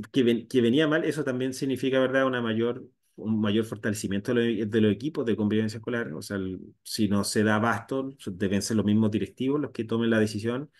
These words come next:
de, eh, ampliar el equipo o de desarrollar habilidades o capacitar también a otros miembros de la comunidad educativa para que ellos también puedan resolver, ¿verdad? Y con eso descomprimir también al equipo de convivencia escolar, que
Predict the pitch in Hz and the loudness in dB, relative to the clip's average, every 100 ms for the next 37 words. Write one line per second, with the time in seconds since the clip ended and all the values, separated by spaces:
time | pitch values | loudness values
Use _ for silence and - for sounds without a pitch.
0 | _ _ _ _ _ _ 113 110 139 156 | _ _ _ _ _ _ -4 4 6 6
1 | 170 117 120 117 113 113 110 131 165 175 | 4 4 4 4 4 0 0 4 6 6
2 | 170 165 180 156 156 208 _ _ - 143 | 4 2 -4 -4 -6 -6 _ _ 0 4
3 | 156 151 131 113 131 117 110 156 196 165 | 6 6 6 4 0 0 2 2 2 2
4 | 151 151 139 151 143 123 113 120 117 139 | 0 0 0 -2 -2 -4 -6 -6 -2 -2
5 | 147 143 139 131 147 147 151 156 151 139 | 0 0 2 2 2 2 0 0 0 0
6 | 135 135 131 139 139 139 135 139 156 147 | -2 -2 -2 0 -2 0 -2 -2 -4 -2
7 | 127 123 120 117 113 117 117 127 120 131 | -2 0 -2 -2 -2 -2 -2 0 0 -4
8 | - _ _ _ _ - 127 110 123 101 | -10 _ _ _ _ -4 0 2 4 4
9 | 123 185 226 - _ _ - 127 139 156 | 6 4 2 -10 _ _ -2 0 0 -4
10 | 208 196 _ _ _ _ _ _ - - | -6 -12 _ _ _ _ _ _ -8 0
11 | 123 127 131 143 135 131 135 113 113 120 | 2 4 4 4 2 2 0 2 2 2
12 | 117 135 139 135 127 135 135 135 131 123 | 0 -2 0 0 -2 -2 0 0 -2 -2
13 | 127 120 - 170 - _ _ 107 98 | -2 -4 -8 -10 -10 _ _ -4 -4